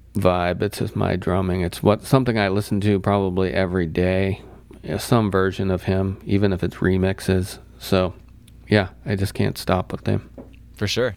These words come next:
Speaker 2: Tony Allen. All right, a record that hit you at the right time in your life and represents a big piece of your artistry.
Speaker 1: Um, well,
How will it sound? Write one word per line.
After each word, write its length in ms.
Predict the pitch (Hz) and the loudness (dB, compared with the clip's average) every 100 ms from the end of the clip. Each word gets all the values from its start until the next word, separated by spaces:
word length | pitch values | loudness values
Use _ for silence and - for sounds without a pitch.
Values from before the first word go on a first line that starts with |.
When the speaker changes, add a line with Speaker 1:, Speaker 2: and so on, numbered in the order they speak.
| - | -8
Speaker 2:
Tony 240 | - 107 110 | -6 -2 0
Allen. 240 | 135 101 - - - - - | -2 -4 -10 -16 -12 -10 -4
All 80 | - | 2
right, 160 | 127 143 | 2 2
a 60 | 120 | -2
record 360 | 131 147 170 | -2 -2 -2
that 120 | 160 123 | -2 -2
hit 160 | 131 | -2
you 120 | 135 | -2
at 80 | 127 | -2
the 80 | 120 | -2
right 260 | 110 120 120 | 0 -2 -2
time 280 | 127 123 | -2 -2
in 60 | 120 | 0
your 120 | 117 | 0
life 380 | 104 107 127 - | 0 0 -2 -4
and 100 | 101 | -2
represents 500 | 110 - 101 110 101 | -2 -2 -2 -2 0
a 60 | 101 | 0
big 240 | 95 101 | 0 -2
piece 260 | - 107 - | -2 -4 -2
of 80 | 92 | -2
your 120 | 95 | 0
artistry. 540 | 85 104 101 - - - - - - - - | 0 -2 -4 -6 -10 -12 -18 -20 -20 -10 0
Speaker 1:
Um, 600 | 127 127 123 123 127 131 - | 2 2 0 0 -2 -4 -8
well, 560 | 131 156 175 190 233 | 0 2 4 2 -2